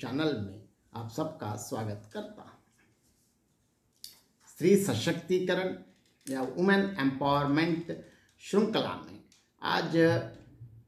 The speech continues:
प्रभा केतान द्वारा रचित एक प्रमुख उपन्यास छिन्नमस्ता में, आ, प्रिया को केंद्र में रखकर आज स्त्री सशक्तिकरण से संबंधित और एक विषय पर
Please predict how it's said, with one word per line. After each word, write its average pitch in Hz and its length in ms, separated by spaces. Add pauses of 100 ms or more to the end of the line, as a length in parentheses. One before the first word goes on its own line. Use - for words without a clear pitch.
(140)
प्रभा 190 280
केतान 156 600
द्वारा 131 500
रचित 165 400 (760)
एक - 180
प्रमुख 208 540
उपन्यास 131 680 (480)
छिन्नमस्ता 175 800
में, 135 420 (440)
आ, 117 320 (560)
प्रिया 190 220
को 185 240
केंद्र 139 520
में 131 140
रखकर - 840 (120)
आज 131 360 (340)
स्त्री 156 680
सशक्तिकरण 113 880
से 117 140
संबंधित 113 680
और 139 220
एक 175 200
विषय 107 280
पर 110 520